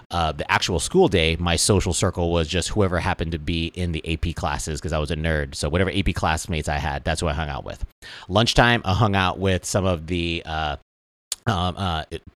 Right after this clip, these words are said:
predominantly Hispanic students. And so we were just into, 'cause we were into hip hop music, graffiti, um, lowriders, all that kind of stuff. And there were also some of my, my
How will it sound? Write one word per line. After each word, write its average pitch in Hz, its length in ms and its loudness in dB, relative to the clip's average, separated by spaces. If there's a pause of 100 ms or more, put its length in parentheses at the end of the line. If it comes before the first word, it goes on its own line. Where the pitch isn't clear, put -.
(200)
predominantly 110 500 4
Hispanic 98 440 -2
students. 73 380 -6
And 76 120 -4
so 90 120 2
we 101 160 4
were 95 80 4
just 95 200 2
into, 92 280 2
'cause 85 140 -6
we 110 100 4
were 113 80 6
into 101 320 4 (300)
hip - 160 8
hop 131 160 10
music, 117 500 6
graffiti, 113 720 2 (360)
um, 78 540 -2
lowriders, 110 760 6
all 104 100 8
that 101 100 4
kind 98 160 2
of 95 60 4
stuff. 98 320 2
And 82 100 0
there 92 120 4
were 95 100 6
also 87 240 4
some 95 160 2
of 90 80 0
my, 80 320 -2
my 80 220 -6